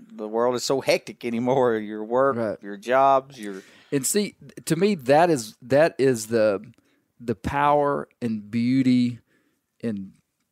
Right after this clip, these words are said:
Speaker 2: poeticness, if I could say it, of the outdoor lifestyle, is that, that we have chosen, we've made a decision that we're gonna value time in the outdoors.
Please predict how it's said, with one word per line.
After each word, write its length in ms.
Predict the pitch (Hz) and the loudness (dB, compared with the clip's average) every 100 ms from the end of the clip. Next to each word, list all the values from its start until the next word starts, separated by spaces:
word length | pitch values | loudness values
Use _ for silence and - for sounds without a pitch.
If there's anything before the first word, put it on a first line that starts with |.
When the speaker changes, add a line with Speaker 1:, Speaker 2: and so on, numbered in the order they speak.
| _ _ _ _ _ _ _ _ _ - | _ _ _ _ _ _ _ _ _ -8
Speaker 2:
poeticness, 760 | 139 135 135 131 - 113 107 | -2 4 4 4 0 -6 -8
if 100 | - | -6
I 60 | 117 | -6
could 140 | 110 | -6
say 240 | - 117 113 | -4 -2 -2
it, 120 | - _ _ - | -4 _ _ -8
of 140 | 120 | 0
the 80 | 127 | 2
outdoor 340 | 127 123 113 | 4 2 0
lifestyle, 640 | 117 139 - - 92 82 - _ _ _ _ _ | 0 0 -2 -8 -10 -12 -20 _ _ _ _ _
is 120 | 127 | -2
that, 260 | 127 123 - - | 2 2 0 -2
that 200 | 135 123 | 0 2
we 140 | 143 160 | 2 2
have 160 | 107 | 2
chosen, 640 | - 143 139 143 107 98 104 | -4 2 2 2 -4 -10 -6
we've 200 | 123 120 | -4 0
made 240 | 123 123 | 0 0
a 60 | 113 | -2
decision 800 | 107 - 143 127 113 98 104 - _ _ - | -6 -2 0 0 -2 -8 -10 -16 _ _ -4
that 180 | 120 92 | -4 -2
we're 160 | 127 | -2
gonna 240 | 123 123 110 | -2 -2 -2
value 800 | 98 117 120 120 117 113 104 104 - | -2 0 2 2 0 -4 -6 -10 -6
time 380 | 123 113 110 | -2 -2 -2
in 60 | 107 | -4
the 120 | 107 | -4
outdoors. 800 | 104 98 110 104 101 101 - | -2 -4 -6 -6 -8 -10 -16